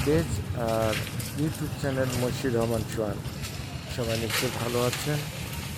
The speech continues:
আজকে আপনাদের মাঝে তুলে ধরব আমাদের এই সময়টা কৃষক ভাইদের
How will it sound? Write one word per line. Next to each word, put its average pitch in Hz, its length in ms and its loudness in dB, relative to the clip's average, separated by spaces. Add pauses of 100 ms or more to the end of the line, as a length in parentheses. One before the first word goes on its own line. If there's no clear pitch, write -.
(1200)
আজকে - 320 2
আপনাদের 143 380 2
মাঝে 143 400 4 (100)
তুলে 127 260 4
ধরব 117 440 4 (2250)
আমাদের 113 420 2 (1900)
এই 156 260 10
সময়টা 117 460 2 (140)
কৃষক 170 300 0 (140)
ভাইদের 117 400 4